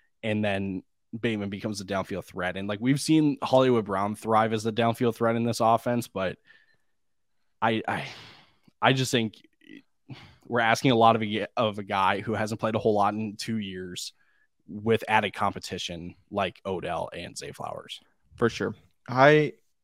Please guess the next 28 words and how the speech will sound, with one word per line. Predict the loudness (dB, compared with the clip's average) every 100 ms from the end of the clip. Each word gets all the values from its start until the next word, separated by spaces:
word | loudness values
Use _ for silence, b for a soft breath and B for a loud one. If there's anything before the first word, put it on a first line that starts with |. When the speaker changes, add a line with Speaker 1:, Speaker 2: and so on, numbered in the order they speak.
| _ 2
Speaker 2:
I | 6
am | 6 6
a | 4
believer | 2 0 0 -2
in |
Rashad | -2 -4 -4
Bateman. | -4 -4 -4 -8 -8
I | -6
am. | -4 -6 -10 _ b b
I | -4
have | 2 2 4
been | 4 4 2
since | 0 0 0
he | 0 0 2
came | 2 4
in | 4
as | 4
a | 6
rookie. | 6 6 2
So | 6
I'm | 8 8
gonna | 6
keep | 4 2 2
Rashad | 4 4 6
Bateman | 2 2 0
for | 2 2
that | 4 2
reason. | 0 0 -2